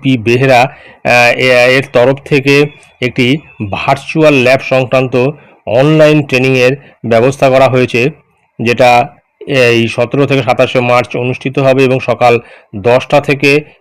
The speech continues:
এগারোটা পর্যন্ত। এবং কী কারণে এটা ট্রেনিংটা, আহ, দেওয়া হচ্ছে না, পেডাগজিক্যাল ইনকর্পোরেশন, আহ, এর জন্য কিন্তু এই ভার্চুয়াল ল্যাব, আহ, এর কিন্তু একটা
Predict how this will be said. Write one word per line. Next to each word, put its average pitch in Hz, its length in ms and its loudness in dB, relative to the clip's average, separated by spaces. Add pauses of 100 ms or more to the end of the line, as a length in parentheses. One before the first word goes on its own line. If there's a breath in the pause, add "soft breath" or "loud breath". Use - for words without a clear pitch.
(200)
এগারোটা 131 260 2
পর্যন্ত। 113 400 -2
এবং 120 160 -2 (120)
কী 156 140 -4
কারণে 143 400 2
এটা 135 180 0
ট্রেনিংটা, 131 500 0
আহ, - 640 -2
দেওয়া 123 260 4
হচ্ছে 139 260 0
না, 127 140 0 (360 loud breath)
পেডাগজিক্যাল 143 640 0 (140)
ইনকর্পোরেশন, 131 920 -2
আহ, 123 760 0 (160)
এর 139 80 2 (100)
জন্য 143 160 2 (120)
কিন্তু 131 240 -2 (380 soft breath)
এই 123 100 -2
ভার্চুয়াল 127 580 0 (640 soft breath)
ল্যাব, 127 260 2
আহ, 123 720 -4 (160)
এর 135 140 2
কিন্তু 127 280 -4 (100)
একটা 143 160 0